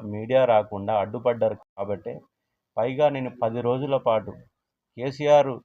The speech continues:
తొమ్మిది రోజులు నిరాహార దీక్ష చేసిండు, నా మోతీలాల్ తొమ్మిది రోజుల పాటు నిరాహార దీక్ష చేసిండు, ఇవాళ మాకు పదో రోజు అవుతుంది. ఆరోగ్యం క్షీణిస్తుంది, అయినా చేయాలన్న తపన, పట్టుదల ఉంది.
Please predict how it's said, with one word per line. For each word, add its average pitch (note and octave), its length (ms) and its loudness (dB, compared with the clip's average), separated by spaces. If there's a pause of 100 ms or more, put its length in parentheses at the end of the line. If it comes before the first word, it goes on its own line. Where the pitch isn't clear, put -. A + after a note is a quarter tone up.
తొమ్మిది B2+ 280 -4
రోజులు C3+ 220 0
నిరాహార C3 280 2
దీక్ష B2 160 -8
చేసిండు, A#2 360 -12 (800)
నా A#2+ 140 -4 (120)
మోతీలాల్ D3+ 580 6
తొమ్మిది C#3 260 -2
రోజుల D3 200 4
పాటు C3+ 160 -2
నిరాహార C3 240 2
దీక్ష A#2+ 120 -8
చేసిండు, A2+ 320 -12 (160)
ఇవాళ A2+ 200 -4
మాకు A2 160 -6
పదో G#2+ 280 2
రోజు B2+ 220 2
అవుతుంది. G#2+ 380 -6 (720)
ఆరోగ్యం C3 500 2
క్షీణిస్తుంది, B2 680 -6 (480)
అయినా C#3+ 320 0 (120)
చేయాలన్న C#3+ 380 4 (100)
తపన, C3+ 300 -2 (160)
పట్టుదల C3 400 2 (100)
ఉంది. G2+ 200 -8